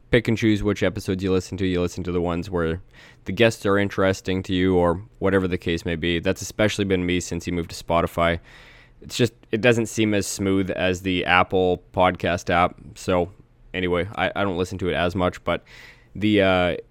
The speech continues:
he had Marcus Luttrell on recently, which if you aren't familiar with, he's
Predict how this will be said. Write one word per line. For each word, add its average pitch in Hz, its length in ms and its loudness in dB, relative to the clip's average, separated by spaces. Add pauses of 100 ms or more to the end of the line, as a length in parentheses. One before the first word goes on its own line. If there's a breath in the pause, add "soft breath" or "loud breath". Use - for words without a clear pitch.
he 120 320 2
had 127 160 6
Marcus 107 360 2
Luttrell 92 380 2
on 90 380 0
recently, 90 420 0
which 90 320 0
if 87 100 -6
you 101 120 4
aren't 98 180 4
familiar 87 400 2
with, 87 200 2
he's 85 460 -4